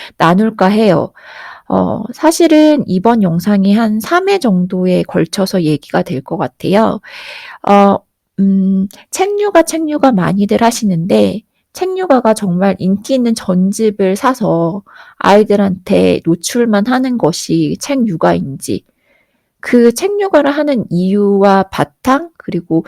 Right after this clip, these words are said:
책 육아를 하면 어떻게 좋은지 이런 것들에 대해서 좀 더 여러분과 같이 제가 공부했던 내용들을 나누어 드릴게요.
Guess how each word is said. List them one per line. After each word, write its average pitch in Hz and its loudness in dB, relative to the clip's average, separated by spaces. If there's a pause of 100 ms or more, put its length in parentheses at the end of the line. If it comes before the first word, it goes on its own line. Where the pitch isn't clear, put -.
(120)
책 349 -6
육아를 285 4
하면 233 -2
어떻게 147 -2
좋은지 160 -8
이런 220 -2
것들에 202 -4
대해서 202 -2 (300)
좀 302 -4
더 226 0
여러분과 175 -2
같이 - -6 (240)
제가 190 2
공부했던 175 -4
내용들을 127 -4
나누어 185 0
드릴게요. 156 -6